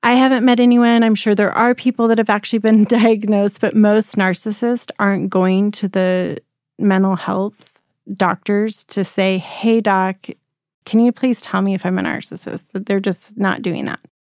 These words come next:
So if you have, that's one thing.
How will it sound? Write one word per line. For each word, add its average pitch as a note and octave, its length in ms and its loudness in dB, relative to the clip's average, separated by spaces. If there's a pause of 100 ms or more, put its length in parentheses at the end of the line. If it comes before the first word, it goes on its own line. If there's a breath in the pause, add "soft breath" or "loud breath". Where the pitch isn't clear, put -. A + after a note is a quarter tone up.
(280)
So B3 360 2 (100)
if A3+ 260 -2
you C4+ 100 2
have, G3 520 -4 (160)
that's F#3+ 260 -2
one F#3 180 0
thing. F3+ 280 -4